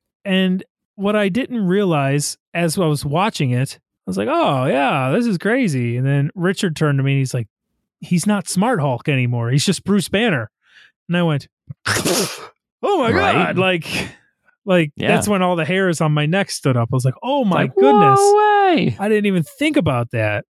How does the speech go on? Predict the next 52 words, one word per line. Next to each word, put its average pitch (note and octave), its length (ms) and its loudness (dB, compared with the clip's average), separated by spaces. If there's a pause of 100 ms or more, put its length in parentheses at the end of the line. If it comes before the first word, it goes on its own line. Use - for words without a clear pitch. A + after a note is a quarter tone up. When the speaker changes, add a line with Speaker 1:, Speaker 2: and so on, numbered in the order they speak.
(440)
Speaker 2:
Yeah. B2 100 2
Speaker 1:
You D3 60 4
know? C3+ 300 0 (480)
And A3+ 260 -2
they A3+ 140 0
had F#3+ 160 0
that E3+ 140 0
little D#3+ 200 2
funny D3 300 0
line C#3 340 0
where C3+ 100 0
she's C#3+ 220 -2
like, C3+ 140 -2
"All F#3+ 80 2
right, F#3 160 0
I G3 80 2
have F#3+ 100 -2
to F#3+ 80 -2
go. D3+ 220 2
If B2+ 100 -4
you E3+ 80 0
need F#3 160 0
me, D#3+ 180 0
just, D3 340 -4 (360)
m-, - 720 -4
you G3+ 180 0
can F#3+ 60 0
get G3+ 120 0
my F3 100 0
number F3 240 0
from C#3+ 180 -2
Bruce." E3 440 -2
And C3+ 80 0
then B2+ 80 0
she C3 160 -2
leaves. B2+ 420 -2
And B2 80 -2
he's B2 140 2
like, B2 160 -4
"I B2+ 640 0 (500)
don't A2+ 260 0
have G#2+ 220 -4
her A2 140 0
number." A2 440 0
Speaker 2:
<laughs> C3 400 2
Yeah. D3 360 -2
Speaker 1:
She F3+ 240 0
keeps F3+ 360 0
doing A#2 340 0
this. A2 240 0
I, C#3+ 140 2
I, C3+ 440 -2